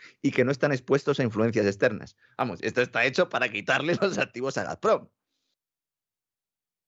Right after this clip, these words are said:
O cualquier otra compañía rusa, ¿no? Claro. ¿Es usted una amenaza potencial para la seguridad del suministro? No.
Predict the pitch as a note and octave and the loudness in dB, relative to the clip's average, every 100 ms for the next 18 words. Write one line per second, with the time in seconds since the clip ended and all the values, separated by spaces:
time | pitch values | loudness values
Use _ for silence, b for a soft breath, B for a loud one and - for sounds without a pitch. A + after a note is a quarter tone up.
0 | _ _ - - A#2+ A2+ C#3+ A#2+ G2 G2 | _ _ -12 -2 -2 0 0 0 -4 -6
1 | F#2 F#2+ F2 - - - _ _ B2 E3 | -4 -4 -6 -8 -18 -20 _ _ -8 -8
2 | _ _ C#3 C#3+ - _ _ A#2+ F3 F#3+ | _ _ -4 -4 -8 _ _ 0 2 4
3 | G#3+ G3+ G3 F#3+ F3+ F3 F3+ E3+ G3+ F3+ | 4 4 2 2 2 2 0 2 2 4
4 | E3 E3 E3 E3 E3+ F3 G3 - F2+ A#2 | 2 2 0 0 0 -2 -2 -2 -2 0
5 | A2+ - | -2 -6